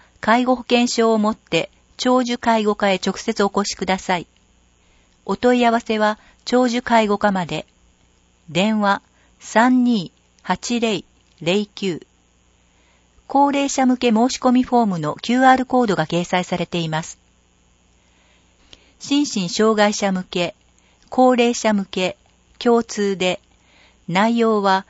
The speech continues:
三十六枚綴りの利用券を年間一冊。なお、一枚六百三十円分で一回につき六枚まで使用できます。リハビリ教室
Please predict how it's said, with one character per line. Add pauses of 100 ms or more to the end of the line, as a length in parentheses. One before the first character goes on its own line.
(220)
三
十
六
枚
綴
り
の
利
用
券
を (280)
年
間
一
冊。 (1200)
な
お、 (260)
一
枚
六
百
三
十
円
分
で (200)
一 (100)
回
に
つ
き (100)
六
枚
ま
で
使
用
で
き
ま
す。 (1900)
リ
ハ
ビ
リ
教
室